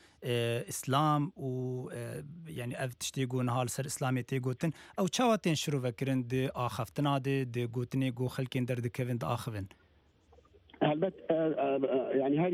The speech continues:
Speaker 2: یەک، ئە، زمانەی کە بابەتان دێختە گۆڕێ دی گۆتارێن خوادا. یعنی پشتی ترامپ بوویە نامزەدی بتنێ دوێ دەری دەمەکی درێژە جناف کۆماریاندا. کۆماریان هەوڵدان لە دۆرا ترامپ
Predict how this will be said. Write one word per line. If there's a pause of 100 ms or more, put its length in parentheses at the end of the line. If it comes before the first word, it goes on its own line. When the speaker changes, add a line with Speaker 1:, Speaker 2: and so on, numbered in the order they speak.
(100)
Speaker 2:
یەک، (160)
ئە، (420)
زمانەی
کە (100)
بابەتان
دێختە (120)
گۆڕێ
دی
گۆتارێن (100)
خوادا. (260)
یعنی
پشتی
ترامپ
بوویە (160)
نامزەدی (260)
بتنێ
دوێ (100)
دەری (460)
دەمەکی
درێژە (200)
جناف
کۆماریاندا. (400)
کۆماریان
هەوڵدان (160)
لە
دۆرا (100)
ترامپ